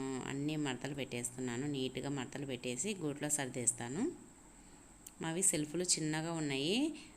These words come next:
అందుకోసం అనేసి చిన్న చిన్నగా మడతలు పెట్టేసేయాలి బట్టలు.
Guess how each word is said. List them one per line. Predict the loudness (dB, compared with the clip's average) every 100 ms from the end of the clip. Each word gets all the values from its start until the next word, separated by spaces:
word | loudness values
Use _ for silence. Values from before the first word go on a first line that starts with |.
| -6
అందుకోసం | -4 -2 -2 -2
అనేసి | 0 2 2
చిన్న | 2 2 4
చిన్నగా | 4 2 0 2
మడతలు | 0 0 0
పెట్టేసేయాలి | 0 0 0 0 0 -2
బట్టలు. | -4 -4 -2